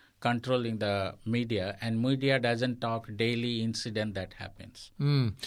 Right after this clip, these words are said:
Speaker 2: So is this regional government or national government you're
Speaker 1: It
Speaker 2: talking
Speaker 1: is
Speaker 2: about?
Speaker 1: a national government, is
Speaker 2: Okay.
Speaker 1: a Hindu government.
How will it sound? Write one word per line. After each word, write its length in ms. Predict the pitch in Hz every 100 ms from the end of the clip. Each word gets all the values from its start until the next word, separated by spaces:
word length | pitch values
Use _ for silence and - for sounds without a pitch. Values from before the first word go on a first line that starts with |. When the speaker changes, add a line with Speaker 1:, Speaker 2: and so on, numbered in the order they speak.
| - -
Speaker 2:
So 160 | -
is 240 | 147 147 123
this 200 | 147 -
regional 440 | 110 170 165 180
government 360 | 156 165 170 156
or 160 | 147 113
national 460 | 113 120 - 113
government 400 | 101 98 101 98
you're 200 | 95 135
Speaker 1:
It 40 | 151
Speaker 2:
talking 140 | 165
Speaker 1:
is 80 | 147
Speaker 2:
about? 80 | 135
Speaker 1:
a 40 |
national 520 | 139 147 143 175 180
government, 480 | 160 151 156 160 165
is 200 | 147 123
Speaker 2:
Okay. 100 | 110
Speaker 1:
a 40 | 101
Hindu 220 | 110 110
government. 560 | 98 90 85 98 160